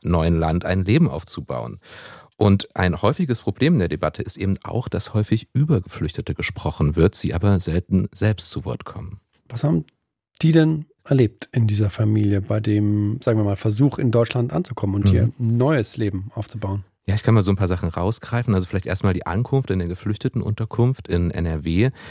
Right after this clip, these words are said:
Speaker 1: Da waren sie ständig konfrontiert mit Abschiebungen von Leuten um sie rum. Das erzählt etwa der Bruder Koren.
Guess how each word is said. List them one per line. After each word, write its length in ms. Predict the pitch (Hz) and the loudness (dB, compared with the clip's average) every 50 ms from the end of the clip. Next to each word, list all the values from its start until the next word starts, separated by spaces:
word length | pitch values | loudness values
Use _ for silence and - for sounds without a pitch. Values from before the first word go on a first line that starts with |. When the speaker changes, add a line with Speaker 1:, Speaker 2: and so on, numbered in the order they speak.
| - - - | -20 -8 -2
Speaker 1:
Da 120 | - 87 | -2 2
waren 200 | 82 87 90 95 | 2 4 4 4
sie 100 | 90 98 | 4 2
ständig 400 | 92 - - - 98 113 117 - | -2 0 0 2 2 2 2 0
konfrontiert 800 | - - 104 101 - - 101 98 - - - 117 110 - - - | 0 -2 -2 -2 0 -2 -2 -2 -2 -2 -2 0 0 -2 -2 -2
mit 240 | 98 95 - - - | -2 -2 -2 -4 -4
Abschiebungen 680 | 107 - - - - 104 90 80 80 78 71 - - | -4 -2 -2 -2 -2 -2 -2 -2 -4 -4 -4 -6 -10
von 240 | - - 92 87 85 | -4 0 0 2 2
Leuten 300 | 85 87 90 - - 87 | 2 2 0 0 0 -2
um 120 | - 87 | -2 -2
sie 120 | 82 85 | -2 -2
rum. 340 | 82 80 101 107 110 90 76 | -2 2 2 2 2 2 0
Das 160 | 82 - - | -4 -8 -8
erzählt 320 | - 80 - - 90 87 - | -8 -8 -2 0 0 0 0
etwa 340 | 73 - - 82 82 82 78 | -2 -4 -2 -2 -2 -2 -2
der 160 | 76 73 76 | -2 -4 -4
Bruder 300 | - - - 82 82 80 | -6 -4 -2 0 0 0
Koren. 560 | 80 - - 107 107 104 - 69 62 - 98 | -2 -2 0 0 0 0 -2 -4 -4 -6 -8